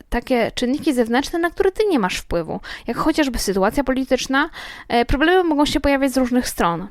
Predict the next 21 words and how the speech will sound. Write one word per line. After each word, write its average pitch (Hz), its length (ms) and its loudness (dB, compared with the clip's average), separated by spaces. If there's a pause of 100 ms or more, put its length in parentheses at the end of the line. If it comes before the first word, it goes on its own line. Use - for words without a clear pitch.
(120)
Czasami 247 320 2
odnosi 262 280 2
się 339 140 2
sukces, 240 480 -2 (100)
sprzedając 220 400 -2
duże 240 160 0
zamówienie, 254 560 2 (280)
a - 100 0
czasami 349 320 0
trzeba 285 260 2
walczyć 262 340 4
na 240 80 -2
przykład 240 220 -2
z - 40 -8
nieuczciwą 226 540 0
konkurencją, 220 500 2
która 208 200 0
będzie 208 200 -2
kopiować 202 400 0
nasze - 180 -4
pomysły, 208 560 -2